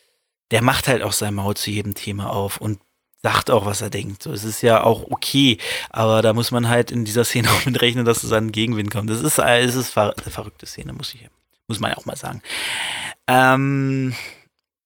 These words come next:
ja, auf jeden Fall fand ich es unglaublich spannend, mir das da alles anzuhören und durchzulesen. Das ist wirklich, äh, in der Form einzigartig im Deutschrap. Also ich glaub, es gibt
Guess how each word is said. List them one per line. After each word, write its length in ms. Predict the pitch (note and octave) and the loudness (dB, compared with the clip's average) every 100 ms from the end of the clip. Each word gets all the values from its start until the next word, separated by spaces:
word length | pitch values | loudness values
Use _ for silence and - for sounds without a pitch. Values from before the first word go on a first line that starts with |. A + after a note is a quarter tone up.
| _ _ - _ _ _ _ _ _ _ | _ _ -20 _ _ _ _ _ _ _
ja, 140 | C3 | -4
auf 120 | G#2+ D3 | -2 0
jeden 120 | F3+ | 2
Fall 140 | F#3 | 0
fand 200 | - D3+ | 0 0
ich 120 | C#3 - _ | -2 -6 _
es 140 | - - | -6 -2
unglaublich 500 | E3 G#3 C#3+ B2 A2 | -2 4 4 4 0
spannend, 300 | - C3+ - | 2 0 2
mir 120 | A2+ | 4
das 220 | G#2+ - | 4 4
da 160 | G#2+ F#2+ | 2 2
alles 260 | G#2+ G2+ | 0 -2
anzuhören 440 | A2 A#2+ A2 A2+ G#2+ | -2 -2 0 0 0
und 160 | G#2+ | 2
durchzulesen. 560 | A#2+ - - G#2 G2 A#2+ | 0 0 -2 -2 0 -2
Das 160 | C3+ | -4
ist 320 | - - - - | -6 -8 -8 -10
wirklich, 280 | - A2 - - - - - - _ _ _ _ | -6 -8 -8 -20 -18 -18 -20 -20 _ _ _ _
äh, 480 | - G#2+ G#2+ G2+ G2 - - _ _ _ _ | 2 4 6 4 2 0 -10 _ _ _ _
in 180 | A#2 G#2 | -2 2
der 160 | A2+ C3 | 2 2
Form 380 | - C#3 C3 | 2 4 4
einzigartig 720 | C3 B2 C3 - A2+ G#2 G2 - | 4 0 2 -2 -2 -4 -6 -6
im 240 | G2+ G2 | -6 -6
Deutschrap. 580 | - G#2 - G#2 G2 - | -4 -4 -4 -4 -6 -6
Also 340 | G#2 G2+ G2+ - | -6 -2 -4 -4
ich 140 | - | -8
glaub, 220 | - G#2+ - _ - | -2 -2 -2 _ -10
es 100 | - | -8
gibt 160 | G#2 | -8